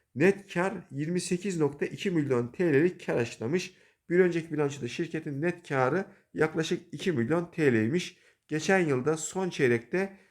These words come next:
şirketin net karı dört nokta yedi milyonmuş. Yani net karında da çok ciddi bir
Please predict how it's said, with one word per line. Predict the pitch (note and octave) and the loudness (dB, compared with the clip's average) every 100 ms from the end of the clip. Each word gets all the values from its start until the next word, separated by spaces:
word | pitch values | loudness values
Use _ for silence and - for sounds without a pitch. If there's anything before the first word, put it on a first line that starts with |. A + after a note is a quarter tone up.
| _ | _
şirketin | - - E3 D#3+ B2+ D#3+ D#3+ - D3+ | -12 -4 -4 -4 -4 -4 -4 -8 -2
net | F3 E3+ _ - | -2 -4 _ -2
karı | D3 B2+ E3+ D#3 | 2 2 0 0
dört | E3 E3 | 0 0
nokta | B2 - | -6 -4
yedi | D#3+ C#3+ | -2 0
milyonmuş. | A#2+ G2+ G#2+ D#3 E3+ - _ _ | 0 0 0 -2 -4 -8 _ _
Yani | - A#2+ C#3 | -8 -4 0
net | F3 - - | -2 -4 -4
karında | D3 D#3+ D#3+ C#3 A#2 | 2 2 2 0 2
da | F3 - _ _ - | 2 0 _ _ -8
çok | F3+ F3 - | -4 -4 -6
ciddi | D3+ D3 - C#3 C3+ | -12 -12 -6 -2 2
bir | E3+ | 2